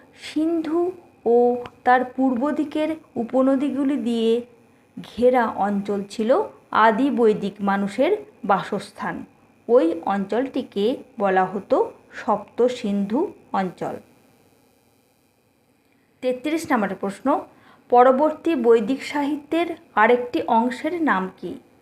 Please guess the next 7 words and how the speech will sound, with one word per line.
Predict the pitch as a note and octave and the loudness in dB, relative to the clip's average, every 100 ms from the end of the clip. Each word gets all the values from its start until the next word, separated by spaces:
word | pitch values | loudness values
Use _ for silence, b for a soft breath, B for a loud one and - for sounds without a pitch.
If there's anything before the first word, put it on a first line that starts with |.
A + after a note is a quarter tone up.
| _ _ G3 | _ _ -14
উত্তরে | F#3+ - G3+ G#3 | -8 -4 -4 -2
লেখো | G3+ G3+ D#4 B4 B4 - - | -4 -2 0 0 -2 -12 -8
মহাকাব্য। | G3+ G3+ G3+ B3 F#4+ - - A3 - - - _ _ _ _ _ _ b b b _ _ | 0 0 0 -4 -4 -2 -2 -2 -8 -8 -10 _ _ _ _ _ _ b b b _ _
চৌত্রিশ | A3+ A3+ A#3+ D4 - | -6 -6 -6 -6 -2
নম্বরের | A3 F3+ F3+ | -2 -2 -6
প্রশ্ন, | - G3 - C#4+ G4+ _ _ b b b b _ - | -6 -6 -4 -4 -4 _ _ b b b b _ -14
ভা-, | G#3+ | -14